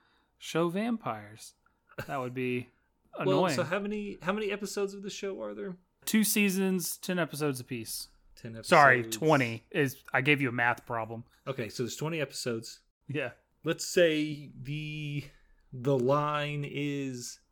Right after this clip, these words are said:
Speaker 2: ten and a half. So
Speaker 1: You, that's your, that's your number?
Speaker 2: No, no, no. Well, ten and a half is the line. So
Speaker 1: Okay.
Speaker 2: I'm saying that if it's under ten and a half, you would select one through nine or one through ten.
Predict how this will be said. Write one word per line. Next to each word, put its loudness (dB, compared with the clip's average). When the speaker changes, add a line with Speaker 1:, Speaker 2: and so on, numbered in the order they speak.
Speaker 2:
ten 2
and 0
a 2
half. -6
So 0
Speaker 1:
You, -2
that's 0
your, 4
that's -2
your -2
number? 0
Speaker 2:
No, -2
no, 0
no. -6
Well, 4
ten 6
and 2
a 0
half 2
is -2
the 0
line. -4
So 0
Speaker 1:
Okay. 0
Speaker 2:
I'm 0
saying -2
that -2
if 0
it's -2
under 2
ten -4
and -8
a -10
half, -16
you -6
would -2
select -8
one -6
through -12
nine -10
or -10
one -10
through -12
ten. -14